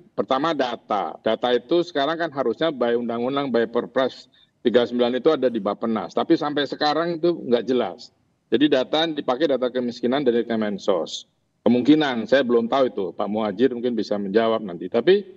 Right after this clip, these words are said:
intinya saya, eh, tidak percaya bahwa uang itu akan sampai ke mana. Kenapa? Karena saya punya program di R W saya dengan Pemprov D K I.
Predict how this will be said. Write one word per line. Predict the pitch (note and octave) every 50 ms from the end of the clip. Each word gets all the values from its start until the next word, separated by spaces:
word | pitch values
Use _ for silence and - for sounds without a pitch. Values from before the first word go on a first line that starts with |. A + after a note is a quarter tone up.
| _ _ _ _ _ _
intinya | - C#3 C3+ B2 C3+ C3+ C#3+ D#3+ E3+ F3+ F#3+ F#3 E3
saya, | D#3 C#3 C3+ C#3+ E3 F3 F3+ F3+ - _ _ _ _ _ _ _
eh, | _ - C3+ B2+ C3 B2+
tidak | - D3+ C3 - - - -
percaya | C#3+ C3 - C#3 D3+ E3+
bahwa | E3 C#3+ C3 C3 B2 C3+ C3
uang | C#3 C3+ B2+
itu | C#3
akan | D#3+ C3+ C#3+ C#3 B2
sampai | C3 B2+ C3
ke | C3 B2 A#2
mana. | A2+ G#2+
Kenapa? | - D#3 F3+ G3 F#3+ - - G2+ F#2+ G2+ A2+ - _ _ _ _ _ _
Karena | - B2+ D#3 F3+ F#3 F3+
saya | - E3 D#3 E3+ F3+ F#3+ F3+
punya | E3+ D#3+ D3+ D3+ D3+ C#3+
program | D3 C#3+ C#3 A#2 G#2 A#2 A2+ A#2 B2+ D3+ D#3 D3+ C#3+
di | A#2+ B2 B2+ C#3 C#3+ -
R | C#3+ D#3 E3
W | E3+ E3 E3 D#3+ D#3
saya | C#3+ - C3+ C3 C3+ B2 A2+ - D2+ D2 - _ _ _ _ - - _
dengan | A2+ - - C3 B2 A#2 C3 C3 B2+
Pemprov | A#2+ - C#3 C3+ B2+ A#2 - C3+ A#2+ -
D | A2+ A2 -
K | A#2 A#2 -
I. | A2+ G2+ F2 F2 -